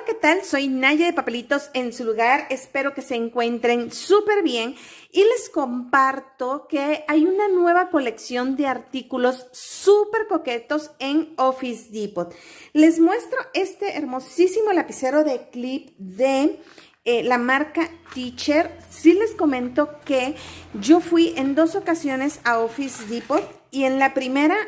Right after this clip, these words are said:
había mucho producto, pero en la segunda ya únicamente había un lapicero, así que está volando esta hermosísima colección. Entonces se las comparto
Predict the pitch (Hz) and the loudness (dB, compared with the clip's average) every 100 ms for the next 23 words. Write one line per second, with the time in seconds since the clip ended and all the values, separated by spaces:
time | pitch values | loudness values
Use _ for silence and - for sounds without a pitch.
0 | - - 247 262 269 269 - 233 277 311 | -6 0 0 0 -4 -4 -6 0 4 4
1 | 311 302 262 240 226 226 - 185 - - | 4 -2 0 0 0 -4 -14 -16 -18 -20
2 | _ _ 277 285 277 269 269 - 262 247 | _ _ 2 2 0 0 -2 -2 -2 2
3 | 311 320 349 - 233 269 294 330 370 339 | 4 4 0 -6 -4 0 2 2 0 -2
4 | 294 262 269 320 311 302 240 254 269 269 | -2 -4 -4 -2 -2 -2 -4 -2 -2 -2
5 | - _ 294 311 320 330 294 - 240 226 | -10 _ 6 8 6 2 -4 -4 -4 -4
6 | - 247 247 269 302 - 262 262 254 240 | -4 -6 -8 -8 -6 -2 0 0 0 0
7 | 254 302 302 - 240 247 - - 277 320 | 2 0 -2 -6 -4 -4 -6 -2 -2 -2
8 | - - - 247 262 254 262 254 320 339 | -8 -20 -2 2 2 2 -2 2 2 2
9 | 359 339 262 220 - 233 226 262 302 - | 0 0 -2 -4 -6 -4 -2 -2 -4 -4
10 | 214 214 214 247 294 381 - 302 294 247 | -6 -6 -2 2 2 2 0 0 2 2
11 | 247 254 269 | 2 -2 -4